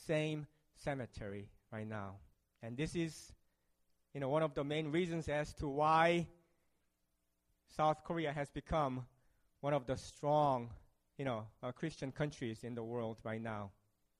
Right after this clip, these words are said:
Okay, we can, uh, thank you. In, uh, today's text, uh, Matthew, uh, nineteen, Jesus calls this young rich ruler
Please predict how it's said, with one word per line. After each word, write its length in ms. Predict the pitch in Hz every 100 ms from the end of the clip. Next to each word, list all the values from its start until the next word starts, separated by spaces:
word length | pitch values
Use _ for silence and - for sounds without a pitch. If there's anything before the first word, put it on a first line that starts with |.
| _ _ _ _ _ _ -
Okay, 280 | - 156 214 _
we 60 | -
can, 220 | 139 127 123
uh, 140 | 113 110 _ _ _ _ _ _ _ -
thank 180 | 110 117
you. 160 | 165 175 - _ _ _ _ - _ _ _ - _ _ _
In, 160 | 185 220
uh, 300 | 208 196 196
today's 320 | - 240 -
text, 560 | 240 220 165 - - 151
uh, 360 | 147 151 156
Matthew, 440 | 165 196 208 185 180
uh, 140 | 165
nineteen, 680 | 170 170 170 - 156 135 147 - _ _ _
Jesus 320 | 208 254 269
calls 320 | - 254 240 240
this 180 | 226
young 320 | 208 202 233 220
rich 220 | 226 -
ruler 380 | 214 208 131